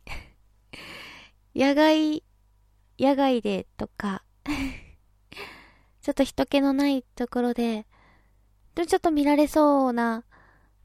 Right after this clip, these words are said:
ところとか、ちょっと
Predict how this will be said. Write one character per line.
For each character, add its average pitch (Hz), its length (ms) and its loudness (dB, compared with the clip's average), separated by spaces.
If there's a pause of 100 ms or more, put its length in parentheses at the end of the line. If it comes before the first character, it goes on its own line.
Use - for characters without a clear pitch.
(140)
と - 120 -8
こ 254 160 0
ろ 247 100 2
と 233 100 -4
か、 220 380 -2 (1200)
ち - 120 -10
ょ - 20 -4
っ - 120 -12
と 214 280 0